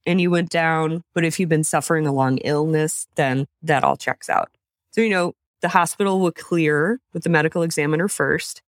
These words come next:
and then, you know, tell the family you, you have essentially two to three days to reach out to a funeral home and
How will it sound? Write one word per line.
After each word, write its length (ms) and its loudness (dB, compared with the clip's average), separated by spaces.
and 160 2
then, 380 2
you 80 0
know, 120 2
tell 200 -2
the 80 0
family 400 0
you, 200 -2
you 180 0
have 420 0
essentially 840 -2
two 140 -2
to 60 0
three 240 0
days 460 0
to 100 -6
reach 200 -2
out 140 0
to 120 -2
a 40 -2
funeral 420 0
home 320 0
and 180 0